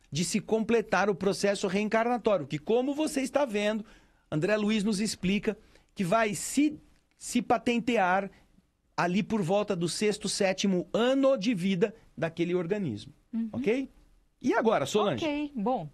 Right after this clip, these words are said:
Speaker 2: na nossa história nós vamos ver então que já eram duas horas após a meia-noite.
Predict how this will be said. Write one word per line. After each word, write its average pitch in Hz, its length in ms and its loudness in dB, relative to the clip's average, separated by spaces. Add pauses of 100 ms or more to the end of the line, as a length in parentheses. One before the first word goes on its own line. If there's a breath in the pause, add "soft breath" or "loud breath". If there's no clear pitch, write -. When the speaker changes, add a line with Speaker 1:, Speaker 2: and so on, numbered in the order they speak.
(120)
Speaker 2:
na 240 140 -2
nossa 269 300 -4
história 269 420 -4
nós 254 200 -4
vamos 240 260 -2
ver 214 120 -2
então 233 280 -4
que 269 100 -6
já 254 240 -2
eram 247 320 -2 (320 soft breath)
duas 294 480 0
horas 226 720 -4 (340 soft breath)
após 240 460 -2
a 247 60 0
meia-noite. 247 840 -2